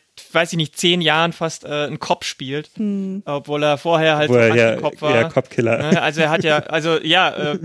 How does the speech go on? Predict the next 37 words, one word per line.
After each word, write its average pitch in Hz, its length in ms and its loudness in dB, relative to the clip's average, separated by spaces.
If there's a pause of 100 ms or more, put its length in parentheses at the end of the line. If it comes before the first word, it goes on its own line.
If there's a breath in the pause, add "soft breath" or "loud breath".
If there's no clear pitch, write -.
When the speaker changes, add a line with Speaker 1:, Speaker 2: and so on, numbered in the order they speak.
(100)
Speaker 1:
also 143 200 -8
Body 165 200 2
Count 170 300 -2
war 160 80 6
ja, 165 80 4
glaub 156 160 0
ich, - 80 -8
seine 147 240 0
zweite 147 400 0
Band, 180 400 -2
diese 147 180 -6
Crossover-Sache, 170 800 -2
und 156 100 -4
vorher 156 360 0
war 147 120 0
der 147 120 -2
ja, 147 380 -2
war 147 140 -2
ja, 147 80 0
glaub 147 200 -4
ich, - 240 -8 (460 loud breath)
äh, 143 220 -4
ja 139 160 0
auch, 143 300 -6
hat 151 120 -8
er 165 80 2
nicht, - 460 -8
war 143 140 -4
der 180 80 -2
nicht 190 160 -6
Teil 175 180 0
von 180 160 -4
Public - 400 -6
Enemy? 220 480 2 (720 soft breath)
Ist 196 220 -2
auch 220 80 2
egal, 175 400 2